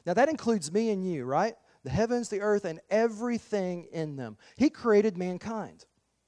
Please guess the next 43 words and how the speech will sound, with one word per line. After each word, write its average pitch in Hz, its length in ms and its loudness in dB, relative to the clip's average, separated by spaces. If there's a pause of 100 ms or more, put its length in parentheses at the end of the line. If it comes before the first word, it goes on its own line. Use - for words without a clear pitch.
(920)
God 214 200 8
created 202 220 6
mankind 202 380 -2
in 190 40 0
his 175 120 0
own 165 140 -2
image 190 300 -2
and 160 100 -4
likeness, 220 340 -2
and 190 100 -4
he 175 60 -4
breathed 180 480 -4
life 208 380 -2
into 185 580 -4 (840)
people, 247 420 0 (360)
every 220 200 0
one 233 240 0
of 165 100 0
us. 117 240 -6 (160)
The 175 80 -4
Bible 226 220 6
says - 180 2
he 208 100 0
knit 220 240 4
us 220 140 0
together 226 400 2
in 214 60 0
our 190 100 2
mother's 208 340 2
womb. 208 140 -2
He 185 160 0
knew 233 300 0
us 233 180 2
before 208 800 0
time 202 300 -6
began. 165 500 -6 (260)
He 233 120 -2
has 220 180 2
a 190 60 -4
plan 220 440 -4
for - 240 -4
us. 131 280 -4 (240)
So 220 320 4